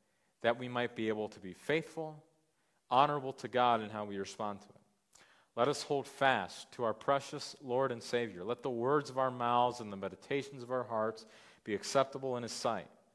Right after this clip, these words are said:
When they hate us, when they abuse us, when they curse us, dear ones, let us bless them. For when we hated, abused, and cursed God,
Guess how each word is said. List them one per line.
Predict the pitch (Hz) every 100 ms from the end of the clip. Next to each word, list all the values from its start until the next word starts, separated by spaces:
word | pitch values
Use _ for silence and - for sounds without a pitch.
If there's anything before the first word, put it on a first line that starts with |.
| _ _ _ -
When |
they | 95
hate | 90 120 170
us, | 185 - - - - _ _ _ _ _
when | 98
they | 87
abuse | 90 120 147
us, | 175 175 - - - _ _ _ _ _
when | 98
they | 87
curse | - 147 147 175
us, | 165 - - - _ _ _ _ _ _ _ _ -
dear | 147
ones, | 151 143 135
let | 147
us | 143
bless | 131 131 -
them. | 98 - _ _ _ _ _ _ _ - - _ _
For | 143
when | 139 135 127
we | 135 147 147
hated, | 123 120 143 147 151 151
abused, | 139 123 139 143 139
and | 131 113
cursed | - 151 147 - -
God, | 127 131 131 120